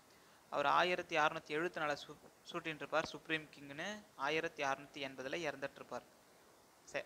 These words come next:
நெட்-, second question பார்க்கலாம். தோடர்மாலால் அறிமுகம் செய்யப்பட்ட ஜப்தி முறையை பிரகடனம்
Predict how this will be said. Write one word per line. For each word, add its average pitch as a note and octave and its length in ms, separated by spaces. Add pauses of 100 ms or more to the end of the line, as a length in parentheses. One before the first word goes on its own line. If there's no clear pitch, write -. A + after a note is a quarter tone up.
(120)
நெட்-, D3 300
second D#3 260
question C3+ 240
பார்க்கலாம். B2+ 260 (1300)
தோடர்மாலால் E3+ 800
அறிமுகம் E3 460
செய்யப்பட்ட C#3+ 420 (240)
ஜப்தி D3 420
முறையை D3+ 540
பிரகடனம் D#3 500